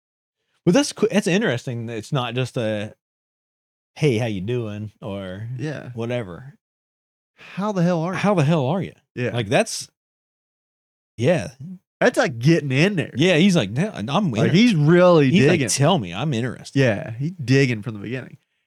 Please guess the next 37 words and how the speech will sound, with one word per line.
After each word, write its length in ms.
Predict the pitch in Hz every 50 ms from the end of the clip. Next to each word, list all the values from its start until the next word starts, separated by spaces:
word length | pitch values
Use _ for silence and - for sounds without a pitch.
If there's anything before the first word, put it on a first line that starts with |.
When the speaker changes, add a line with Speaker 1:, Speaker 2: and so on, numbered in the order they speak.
| _ _ -
Speaker 2:
But 460 | 156 190 247 240 170 131 120 95 - _ _ _ _ _ _ _ _ _ _ _ _ _ _ _ _ _ _ _ _ _ _ _ _ -
and 140 | 175 190 185
you 100 | 196 185
th-, 160 | - 247 180
you 100 | 185 185
kinda 220 | 165 254 233 208 185
feel 180 | - 170 143 127
special, 580 | - - - 180 214 240 - - - - - -
right? 320 | 104 110 113 120 156 -
Speaker 1:
Right. 380 | 147 131 131 123 110 101 107 - _ -
Speaker 2:
'Cause 160 | 170 156 135
you're 100 | 147 143
like, 340 | 131 120 107 104 107 107 -
"Damn, 460 | 123 143 202 220 202 139 104 92 98
Speaker 1:
Like, 160 | 107 113 117
he 120 | 147 170 196
Speaker 2:
dude. 60 | 190
Speaker 1:
cares, 400 | - 117 156 262 247 127 78 82
dude. 120 | 92 98
Speaker 2:
Like, 200 | 120 113 107 110
he 120 | 120 139 180
really 300 | 190 160 139 135 131 131
cares 320 | - 156 202 208 170 135
about 300 | 117 107 - - - - -
me." 200 | - - 139 - _ _ _ _ _ _ _ _ _ _ _ -
And 140 | 127 123 123
then 140 | 127 127 117
as 160 | 113 110 107
soon 260 | - - 160 160 160 156
as 120 | 151 147
you 100 | 208 220
pass, 720 | 151 - 165 165 - 147 - - - 147 - - - - _ _ _ _ _ _ _ _ _ _ _ _ _ _ _ _ _ _ _ _ _ _ _ _ _ _ _ _ -
the 80 | 110 110
next 240 | 110 113 117 - -
person, 340 | - 139 139 135 - - 104
he 60 | 101
says, 320 | 104 - - - - 147